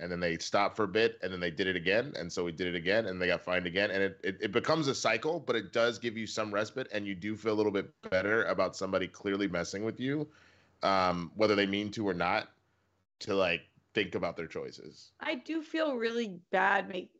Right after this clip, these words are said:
Speaker 2: having anybody pay a fine. People
Speaker 1: Nope.
Speaker 2: are struggling so
Speaker 1: It's
Speaker 2: hard
Speaker 1: not an
Speaker 2: right now.
Speaker 1: individual, but, but it's not an individual. It's a company.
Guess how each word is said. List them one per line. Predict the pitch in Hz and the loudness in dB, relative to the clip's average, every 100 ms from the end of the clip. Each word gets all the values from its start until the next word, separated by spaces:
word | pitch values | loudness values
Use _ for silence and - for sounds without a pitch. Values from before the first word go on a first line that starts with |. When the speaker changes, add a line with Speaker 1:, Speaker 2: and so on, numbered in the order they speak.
| _ _ - - | _ _ -16 -4
Speaker 2:
having | 202 196 202 | -2 -2 -4
anybody | 190 190 185 190 | -6 -4 -2 -2
pay | 175 185 185 | 0 2 2
a | |
fine. | 180 170 165 160 160 165 - _ - _ | 2 2 4 4 2 -4 -8 _ -20 _
People | 262 285 | 0 4
Speaker 1:
Nope. | 349 | 4
Speaker 2:
are | 339 _ | 2 _
struggling | - 233 233 240 220 | -4 -2 2 2 0
so | - - 196 196 - 165 | -2 0 2 2 -2 0
Speaker 1:
It's | - | 2
Speaker 2:
hard | - | 4
Speaker 1:
not | 226 262 | 6 6
an | |
Speaker 2:
right | 214 | 8
now. | |
Speaker 1:
individual, | 214 185 185 180 143 | 8 8 4 4 0
but, | 175 - - | -2 -2 0
but | 170 | 0
it's | 156 | 4
not | 143 | 4
an | 147 | 4
individual. | 156 151 180 165 101 78 - | 0 0 0 0 -2 -4 -8
It's | 113 | -6
a | |
company. | 123 170 170 120 85 | -2 -2 -2 -6 -10